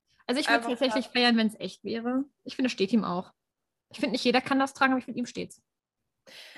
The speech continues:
Speaker 2: Ich hätte nur Angst, dass man diese Löcher dann sieht, wenn er wirklich irgendwann da keine Lust mehr drauf hat, weil die sind halt so, ach, weiß ich nicht, das sind so Löcher, die sieht
Speaker 1: Präsent.
Speaker 2: man an der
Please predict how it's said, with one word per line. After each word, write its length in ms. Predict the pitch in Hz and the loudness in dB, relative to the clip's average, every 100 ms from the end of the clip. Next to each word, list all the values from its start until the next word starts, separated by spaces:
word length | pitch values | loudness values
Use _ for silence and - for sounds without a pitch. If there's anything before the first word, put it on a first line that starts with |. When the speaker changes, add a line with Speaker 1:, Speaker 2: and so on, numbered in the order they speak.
| - | -8
Speaker 2:
Ich 120 | - | 0
hätte 160 | 311 277 | 0 2
nur 140 | 277 | 2
Angst, 220 | 277 285 | 2 -2
dass 140 | 285 285 | -6 0
man 180 | 285 | 0
diese 200 | 285 277 | 0 0
Löcher 380 | 269 277 339 381 | 4 4 4 2
dann 220 | 247 220 | 4 2
sieht, 180 | 220 214 | 0 -4
wenn 140 | 214 226 | -2 0
er 80 | |
wirklich 260 | 220 247 - | -2 -8 -10
irgendwann 260 | 240 240 233 | -6 -4 -4
da 60 | |
keine 260 | 226 247 220 | -4 -4 -4
Lust 280 | 220 269 - | -6 -6 -4
mehr 120 | 226 | 0
drauf 300 | 202 202 - | 0 0 -2
hat, 200 | 240 - | -6 -4
weil 80 | 220 | -6
die 80 | |
sind 200 | 208 233 262 | -6 -6 -4
halt 140 | 240 | -4
so, 400 | 233 226 - - - | -2 -4 -4 -10 -14
ach, 240 | 208 - _ _ _ _ _ _ _ _ _ - | -14 -14 _ _ _ _ _ _ _ _ _ -4
weiß 120 | 269 | -2
ich 60 | 302 | -2
nicht, 180 | 247 - | -4 -4
das 80 | |
sind 160 | 233 262 | -2 0
so 80 | 262 | 2
Löcher, 240 | 254 262 | 2 2
die 80 | 247 | 0
sieht 80 | 185 | 0
Speaker 1:
Präsent. 180 | 208 240 | 0 2
Speaker 2:
man 120 | 285 | 0
an 80 | 175 | 0
der 80 | - | -2